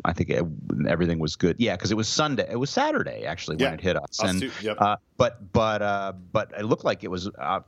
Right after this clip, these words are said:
Speaker 1: further south of us, which is where you are, uh, it was, was worse, and, and obviously the further south you go, the less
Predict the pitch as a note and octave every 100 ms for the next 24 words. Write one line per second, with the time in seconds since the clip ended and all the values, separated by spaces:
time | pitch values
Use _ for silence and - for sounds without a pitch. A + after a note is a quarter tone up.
0 | - - A#2 G#2 G2 G#2 G#2 F#2 E2 A2+
1 | G#2+ F#2 - F#2 - E2 F#2 E2 F2+ D3+
2 | E2 D2+ D2+ - F2+ E2+ A1 F#2 F2+ F2+
3 | F2 F2+ F#2 E2+ E2+ B2 F#2 E2+ - E2+
4 | D#2+ F2 F2 F2+ F2 F#2+ E2 E2 E2 -
5 | F2+ E2+ - F2 E2 E2+ F2 E2+ D#2+ E2
6 | E2+ F#2 -